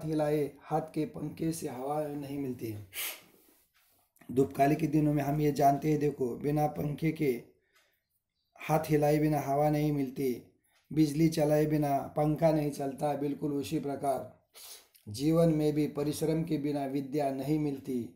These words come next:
विद्या रूपी धन भी बिना परिश्रम के प्राप्त नहीं होता। इसलिए छात्रों को हमेशा परिश्रम करना चाहिए, मेहनत करना चाहिए। विद्या हासिल करने के लिए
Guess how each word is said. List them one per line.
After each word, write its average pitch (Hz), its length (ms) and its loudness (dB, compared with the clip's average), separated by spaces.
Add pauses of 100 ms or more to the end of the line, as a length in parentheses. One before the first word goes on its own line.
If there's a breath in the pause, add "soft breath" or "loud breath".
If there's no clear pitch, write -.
(880)
विद्या 185 460 6
रूपी 180 280 4
धन 175 260 4
भी 170 220 4
बिना 165 320 4
परिश्रम 165 540 0
के 156 200 -2
प्राप्त 156 460 -4
नहीं 151 220 -2
होता। 147 320 -2
इसलिए 156 440 -2
छात्रों 147 440 -4
को 139 120 -8
हमेशा 143 640 -6 (640 soft breath)
परिश्रम 165 460 4
करना 143 500 -4
चाहिए, 143 280 -2
मेहनत 180 400 4
करना 143 220 -2
चाहिए। 139 300 -2
विद्या 147 340 -2
हासिल 151 340 -4
करने 147 320 -4
के 143 180 -4
लिए 147 520 2